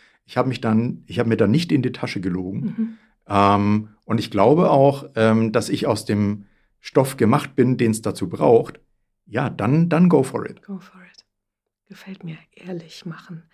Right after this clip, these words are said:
Speaker 2: Ja, und zum Abschluss die Frage an dich. Was ist dein nächstes sportliches Ziel?
Speaker 1: Ja, ich habe ja leider so ein bisschen eine Verletzungs-, äh, Historie aus dem letzten Jahr mitgenommen. Deswegen, ähm, wird's jetzt dieses Jahr nicht so aufregend, aber,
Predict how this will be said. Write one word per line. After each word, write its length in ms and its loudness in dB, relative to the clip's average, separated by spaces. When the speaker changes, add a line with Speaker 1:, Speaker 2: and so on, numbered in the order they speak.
Speaker 2:
Ja, 320 2
und 160 4
zum 180 -2
Abschluss 460 -6
die 100 -4
Frage 520 -6
an 120 -10
dich. 460 -10
Was 180 -10
ist 240 -14
dein 280 -4
nächstes 680 -4
sportliches 1080 -8
Ziel? 440 -2
Speaker 1:
Ja, 160 2
ich 100 2
habe 140 4
ja 40 6
leider 280 6
so 60 4
ein 100 4
bisschen 280 2
eine 80 2
Verletzungs-, 720 0
äh, 320 6
Historie 580 2
aus 180 2
dem 100 0
letzten 300 0
Jahr 160 4
mitgenommen. 500 2
Deswegen, 560 -2
ähm, 480 2
wird's 300 -4
jetzt 320 -6
dieses 260 -6
Jahr 160 0
nicht 240 0
so 320 0
aufregend, 600 0
aber, 420 2